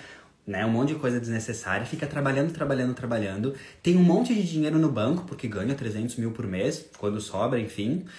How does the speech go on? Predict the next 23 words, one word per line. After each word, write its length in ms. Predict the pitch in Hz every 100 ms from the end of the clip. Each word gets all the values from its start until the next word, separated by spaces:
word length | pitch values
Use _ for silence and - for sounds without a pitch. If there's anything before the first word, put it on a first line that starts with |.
| -
e 80 | 196
se 140 | -
acha, 480 | 170 165 180 - 214 -
e 140 | 156
acha 260 | 147 180 190
que 140 | 196
isso 160 | - 165
é 20 |
abundância, 560 | 165 175 170 147 117
só 100 | -
que 140 | 104 113
vive 160 | 117
estressada, 640 | 120 - 156 - 135 131 123
trabalhando 460 | - 110 107 107
demais, 460 | 107 143 127 127 120
não 220 | 127 139
tem 260 | 143 151 151
tempo 420 | 135 139 151 160
pra 140 | 131
fazer 280 | 120 120 117
o 40 |
que 180 | 113 123
ama 420 | 110 117 123 123